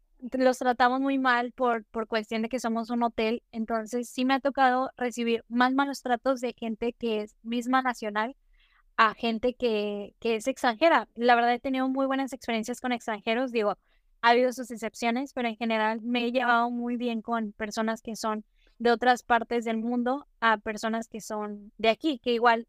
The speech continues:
he tenido huéspedes que son un amor de persona, que son de aquí de México, o personas que viven en otras ciudades, pero son de mi-, de aquí de México, y como que disfrutan mucho cuando les toca venir a México y valoran mucho a la gente,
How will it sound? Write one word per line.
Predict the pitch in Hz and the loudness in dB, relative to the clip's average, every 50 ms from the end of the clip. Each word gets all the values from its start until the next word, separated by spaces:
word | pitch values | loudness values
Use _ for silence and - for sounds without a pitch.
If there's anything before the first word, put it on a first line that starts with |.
| _ _ _ _ _ - | _ _ _ _ _ -6
he | 233 | -2
tenido | - 254 254 254 254 247 247 233 | 0 2 2 4 4 2 2 0
huéspedes | 240 233 254 240 226 - - 254 254 254 247 - | 0 0 0 0 0 -2 -2 -2 -2 -2 -4 -8
que | - 226 | -14 -12
son | - - 233 220 220 226 226 _ _ _ _ _ _ _ | -8 -4 -4 -4 -4 -4 -8 _ _ _ _ _ _ _
un | - 240 233 | -4 0 2
amor | 240 240 240 254 254 247 240 | 4 4 4 4 4 4 2
de | 254 | -2
persona, | 226 247 240 - 254 247 240 240 240 | -4 -6 -6 -2 0 0 0 0 -2
que | - 247 214 | -4 -10 -10
son | - 226 214 214 | -6 -4 -2 -2
de | 220 | -2
aquí | 214 - 226 226 226 | -4 -2 -2 -2 0
de | 220 220 | 0 0
México, | 220 226 240 233 - 254 - - 269 285 311 - _ _ _ _ _ _ _ _ - | -2 -4 -4 -6 -8 -12 -4 -2 -2 -2 -2 -4 _ _ _ _ _ _ _ _ 0
o | 240 240 233 226 214 | 2 4 4 2 2
personas | - 220 220 208 233 226 233 226 | -2 -4 -2 -2 -2 -2 -4 -4
que | - - 240 226 220 214 214 - | -4 -2 -2 0 0 -2 -4 -4
viven | 208 196 233 233 226 240 240 240 233 240 226 - | -6 -6 -4 -2 0 0 0 0 0 -2 -6 -8
en | 226 220 220 | -6 -4 -2
otras | 220 214 214 240 240 226 | -2 -2 0 -2 -2 -2
ciudades, | - 247 233 233 233 226 233 226 214 - | 0 2 2 2 2 2 0 -4 -6 -8
pero | - 220 208 | -8 -8 -8
son | 196 - 220 220 | -4 -2 -2 0
de | 220 226 | 0 0
mi-, | 233 233 233 226 - | 0 -2 -4 -6 -6
de | 214 214 | -8 -8
aquí | 208 - 226 | -4 -2 0
de | 233 | 0
México, | 240 254 262 - - 226 - - 220 220 220 _ | 2 0 0 -2 -6 -12 -6 -2 -2 -2 -4 _
y | - | -12
como | - - 214 208 196 | -12 -10 -10 -10 -8
que | - 220 208 - _ _ _ _ _ _ _ _ - | -6 -6 -8 -8 _ _ _ _ _ _ _ _ -4
disfrutan | 233 254 240 - - 240 269 240 - 269 269 262 | -4 -4 -4 -2 -2 -2 0 4 4 4 4 6
mucho | 269 269 269 247 - - 247 233 | 4 2 0 0 0 -2 -2 -2
cuando | - - 233 226 220 214 | 0 0 0 2 2 0
les | 220 214 - - | -2 -2 -4 -6
toca | 226 226 240 247 | -4 0 0 0
venir | 247 240 226 220 226 | 0 0 -2 0 0
a | 233 | 0
México | 233 233 240 220 - 254 220 - - 220 220 | 0 0 -2 -4 -8 -12 -12 -6 -4 -2 -2
y | 214 208 214 | 0 -2 -2
valoran | 208 208 208 208 214 220 220 226 233 | 0 0 0 0 0 0 -2 -2 -2
mucho | 233 233 214 - 254 | -4 -4 -2 0 0
a | |
la | 240 226 214 | 0 0 -2
gente, | - - 233 240 233 - 277 311 | -4 -4 -4 -4 -4 -4 -8 -12